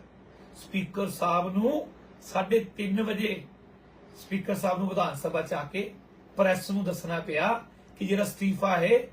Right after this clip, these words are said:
ਉਹ ਮੈਂ ਪੁਰਾਣੀ ਡੇਟ 'ਚ ਐਕਸੈਪਟ ਕਰ ਲਿਆ। ਸਪੀਕਰ ਸਾਹਿਬ, ਅੱਜ ਤੁਸੀਂ ਲੋਕਤੰਤਰ ਦੇ ਵਿੱਚ, ਅੱਜ ਤੁਸੀਂ ਭਾਰਤ ਦੇ ਸੰਵਿਧਾਨ ਦੇ ਉੱਤੇ ਅੱਜ ਬਹੁਤ ਵੱਡੀ ਜਿਹੜੀ ਇਹ ਜਿਹੜੀ ਅੜ-, ਜਿਹੜੀ ਅੱਜ ਤੁਸੀਂ ਕੰਮ ਕੀਤਾ ਹੈ,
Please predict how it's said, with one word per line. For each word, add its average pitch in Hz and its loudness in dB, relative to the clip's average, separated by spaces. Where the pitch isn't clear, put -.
ਉਹ 208 -2
ਮੈਂ 220 -2
ਪੁਰਾਣੀ 175 -4
ਡੇਟ 170 -2
'ਚ - -14
ਐਕਸੈਪਟ - -10
ਕਰ 135 -10
ਲਿਆ। 120 -12
ਸਪੀਕਰ 175 -2
ਸਾਹਿਬ, 214 6
ਅੱਜ 202 4
ਤੁਸੀਂ 226 -2
ਲੋਕਤੰਤਰ 226 6
ਦੇ 226 8
ਵਿੱਚ, 247 8
ਅੱਜ 196 4
ਤੁਸੀਂ 240 -2
ਭਾਰਤ 202 4
ਦੇ 220 8
ਸੰਵਿਧਾਨ 220 2
ਦੇ 208 0
ਉੱਤੇ 220 8
ਅੱਜ 196 2
ਬਹੁਤ 196 2
ਵੱਡੀ 175 -2
ਜਿਹੜੀ 185 -4
ਇਹ 180 -4
ਜਿਹੜੀ 190 -6
ਅੜ-, 170 -10
ਜਿਹੜੀ 175 -2
ਅੱਜ 165 -4
ਤੁਸੀਂ 165 -10
ਕੰਮ 160 -6
ਕੀਤਾ 185 -6
ਹੈ, 233 -4